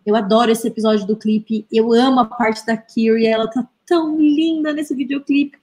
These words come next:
Então, eu super torço pra ela, mas o nosso time de RuPaul's Drag Race são outras pessoas, não somos nós que vamos fazer essa cobertura, e vocês vão conhecer essas pessoas no sábado. A gente tá, talvez, preparando alguma coisa, uma surpresa pra divulgar o nosso time.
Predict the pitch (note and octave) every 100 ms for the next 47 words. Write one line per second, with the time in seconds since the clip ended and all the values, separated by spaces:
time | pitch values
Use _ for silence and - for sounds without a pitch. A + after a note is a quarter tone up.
0 | - - _ - C#4 C#4 D4 - - F4
1 | E4 D#4+ - D4+ A3+ A#3 C4+ C#4+ - -
2 | - D4 D#4 D#4 F4 E4+ D#4 D#4 E4+ -
3 | D4 C#4 A#3+ C4 C4 B3 A#3+ G#3 A3+ G3
4 | G#3+ G#3+ G#3+ - - B3 A#3+ _ - A#3+
5 | C4+ D#4 E4 D#4 - A#3 - G#3+ A3 B3+
6 | D4 - C4 C#4 B3+ B3 A3 A#3+ C#4 A#3
7 | A3+ A#3 A3 A3 A3+ A3+ G3+ G#3+ G#3+ A3
8 | A3 - - _ C4 A#3+ C#4 C4+ C#4 C4+
9 | C#4 D4 D4 B3 B3+ B3+ B3+ B3 B3 C#4
10 | - G#3+ G#3+ A3 A3+ A#3 - - - -
11 | - A#4 - G4+ G4+ G4 C4+ C#4+ C#4 C#4+
12 | C4 B3 A#3 C4+ C4+ A3+ A3 G#3+ - C#4+
13 | C#4 C#4 A#3+ - G#3+ - B3+ B3+ B3+ B3
14 | A#3+ G#3 G#3 G#3+ G#3 A3 G#3 G#3+ - -
15 | - C4+ C4+ C4+ C4+